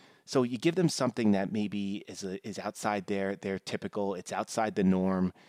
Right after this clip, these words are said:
There's some uncertainty on how they're gonna approach it. Um, and, and especially when it's, when it's a bit larger and it's complex and it involves others outside the immediate team, so it goes beyond your team.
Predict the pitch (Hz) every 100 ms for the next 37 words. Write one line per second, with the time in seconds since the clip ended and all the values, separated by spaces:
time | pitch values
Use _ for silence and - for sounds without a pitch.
0 | - - 127 - 131 104 110 120 127 110
1 | 117 110 95 110 110 110 104 101 - 101
2 | 98 - 101 98 - - - - _ -
3 | 107 101 98 - 123 123 107 120 104 -
4 | 113 - 104 98 92 95 - 107 110 98
5 | 95 90 101 107 101 92 98 92 90 -
6 | - 95 - 101 95 - 90 90 - -
7 | - _ 101 - 190 196 - - 104 139
8 | 95 - 107 92 95 90 95 95 95 -
9 | 98 92 95 87 104 87 92 92 95 98
10 | 98 87 - 101 95